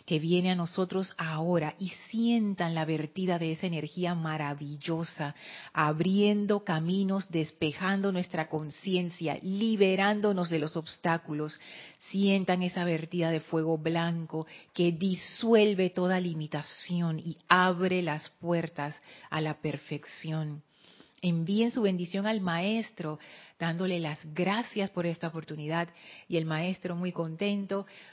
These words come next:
nos devuelve esa gratitud,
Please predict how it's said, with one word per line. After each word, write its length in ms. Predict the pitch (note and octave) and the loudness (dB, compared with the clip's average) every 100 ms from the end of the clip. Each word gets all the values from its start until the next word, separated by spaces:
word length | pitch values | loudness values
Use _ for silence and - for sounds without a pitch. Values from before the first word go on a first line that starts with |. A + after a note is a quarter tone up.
| - | -16
nos 300 | D#3+ D#3+ - | -8 -8 -4
devuelve 920 | D#3 D3 D3+ F3 G3 F#3+ F3+ D#3+ D3+ | -4 -4 -2 2 6 6 4 0 -2
esa 200 | D3+ - | -2 -4
gratitud, 760 | E3 D#3 D#3+ D3+ D3 - A3 A3 | -4 -4 -4 -10 -8 -2 0 -2